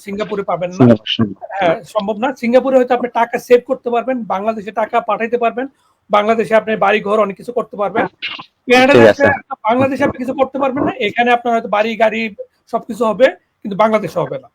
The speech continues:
Speaker 1: হ্যাঁ? পুরো ফ্যামিলি এখানে চলে আসবে। এই হলো ইয়ে, কিন্তু এখানে আপনি সিঙ্গাপুরে থাকলে যে নিজেকে, নিজের যে অনেক ব্যাংকে অনেক টাকা আছে আপনি দেখাতে পারতেন, কানাডাতে থাকলে বাংলাদেশে আপনার কোনো টাকা পয়সা থাকবে না, even এখানে হয়তো আপনার টাকা পয়সা থাকবে না,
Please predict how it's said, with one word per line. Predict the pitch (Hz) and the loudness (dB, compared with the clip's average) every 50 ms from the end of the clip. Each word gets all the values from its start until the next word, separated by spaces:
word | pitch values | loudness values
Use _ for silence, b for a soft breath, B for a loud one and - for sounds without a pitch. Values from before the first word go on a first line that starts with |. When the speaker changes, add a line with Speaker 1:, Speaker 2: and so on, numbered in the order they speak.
| _ _ _ _ _ _ | _ _ _ _ _ _
Speaker 1:
হ্যাঁ? | - 294 349 - 151 131 b b b b - - | -2 0 0 0 0 -4 b b b b -12 -6
পুরো | - 220 208 | -4 -4 -2
ফ্যামিলি | 170 220 208 196 185 | -2 -4 -4 -4 -4
এখানে | 175 147 175 160 - | -4 -4 -4 -4 -4
চলে | 185 156 147 | -6 -6 -6
আসবে। | 135 135 - - | -8 -12 -16 -6
এই | - 285 277 285 294 | -2 0 2 2 2
হলো | 285 294 294 294 | 4 4 4 4
ইয়ে, | 277 220 233 254 240 | 2 2 2 2 4
কিন্তু | 233 214 214 269 | 2 0 0 0
এখানে | 320 233 226 262 262 269 | 0 0 0 2 2 2
আপনি | 262 226 262 277 294 330 311 - _ _ - - _ _ _ _ _ | 2 2 2 2 2 0 0 -4 _ _ -20 -20 _ _ _ _ _
সিঙ্গাপুরে | - - 254 247 285 269 - 262 254 | -4 -2 2 4 4 2 2 0 -2
থাকলে | 277 262 269 269 262 | -2 -2 -2 -2 -4
যে | 262 269 | -2 -2
নিজেকে, | 233 240 240 262 262 269 262 254 | -2 0 0 0 4 6 6 4
নিজের | 254 226 226 214 254 - 196 | 4 2 0 0 0 2 2
যে | 254 | 2
অনেক | 226 226 226 240 190 | 2 2 2 -2 -2
ব্যাংকে | 175 214 214 214 214 247 | -2 -2 -2 0 0 0
অনেক | 233 220 220 214 | 0 0 -2 -4
টাকা | - 214 220 - 254 240 | -6 -4 -2 0 0 0
আছে | 214 - - 226 | 0 -2 -2 -4
আপনি | 220 220 233 196 | -4 -4 -4 -4
দেখাতে | 208 196 214 208 214 214 | -4 -4 -4 -4 -4 -4
পারতেন, | 214 208 - - 240 302 392 _ _ _ _ _ _ _ - - - | -4 -4 -4 -4 -6 -6 -6 _ _ _ _ _ _ _ -12 -6 0
কানাডাতে | 226 233 233 233 240 233 240 | 2 2 4 2 0 -2 -4
থাকলে | 226 247 240 - 254 269 277 240 - | -6 -6 -4 -2 -2 -2 -2 -2 -4
বাংলাদেশে | 208 220 233 240 240 233 202 220 | -2 -2 0 0 -2 -2 -4 -6
আপনার | 214 - _ | -8 -8 _
কোনো | - 208 196 | -8 -8 -6
টাকা | - 208 214 208 | -6 -6 -6 -6
পয়সা | 208 196 - 196 | -6 -8 -10 -12
থাকবে | - - - - 208 | -14 -16 -14 -10 -8
না, | 285 | -4
even | 262 254 285 311 269 | -2 0 2 2 2
এখানে | 240 - 240 247 | 2 2 2 0
হয়তো | 240 226 220 220 | 0 0 0 0
আপনার | 180 226 185 | -2 -2 -4
টাকা | 202 190 190 | -6 -6 -4
পয়সা | 170 170 160 160 | -6 -6 -8 -10
থাকবে | 160 135 - - - | -14 -18 -20 -20 -20
না, | _ | _